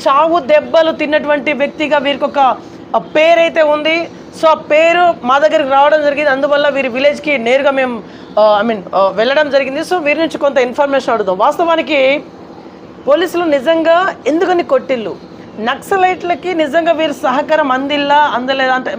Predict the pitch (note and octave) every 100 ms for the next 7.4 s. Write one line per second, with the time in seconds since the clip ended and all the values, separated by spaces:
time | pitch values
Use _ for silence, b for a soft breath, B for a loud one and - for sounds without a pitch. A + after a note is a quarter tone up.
0 | A#3+ B B B B - D4 E4 D4 C4
1 | A#3+ B3 C#4+ C4+ B3+ A3+ A#3 - - G#3
2 | G3 G#3 F#3+ F#3+ A#3+ - B B B -
3 | E4 - D4 - C4 C4 D4 C#4 A#3 A#3+
4 | A#3+ G#3+ G3+ G3 F3 E3 - - - A#3+
5 | D4 C#4+ C#4 B3 C4+ B3+ B3+ B3 E4 G4
6 | - B B B G#3 A3 G3+ C#4+ - -
7 | C4 A#3+ D4+ D4+